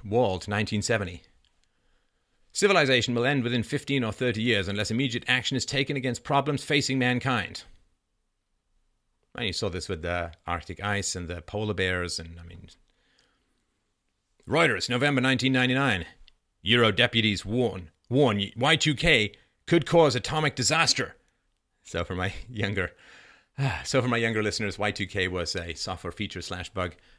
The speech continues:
that way back in the day, uh, you didn't have much storage or memory in computers, so you didn't store four-digit years, you stored two-digit years. And, uh, when they ticked over from ninety-nine to zero zero, um, apocalypse was supposed to consume us all. And I think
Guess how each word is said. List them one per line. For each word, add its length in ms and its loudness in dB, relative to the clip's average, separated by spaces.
that 220 -6
way 100 2
back 240 -2
in 60 -8
the 80 -6
day, 320 0
uh, 80 -6
you 120 -6
didn't 200 -8
have 120 -6
much 180 -8
storage 360 -2
or 40 -2
memory 280 -4
in 80 -8
computers, 420 -4
so 80 -6
you 160 -4
didn't 160 -6
store 320 -4
four-digit 420 -4
years, 280 -6
you 80 -8
stored 300 -8
two-digit 400 -4
years. 420 -8
And, 300 -8
uh, 120 -2
when 180 -6
they 100 -4
ticked 300 -10
over 240 -6
from 180 -12
ninety-nine 440 -6
to 60 -8
zero 260 -4
zero, 320 -8
um, 280 -8
apocalypse 500 -6
was 80 -8
supposed 240 -6
to 60 -6
consume 320 2
us 100 0
all. 300 4
And 120 -10
I 40 -10
think 440 -6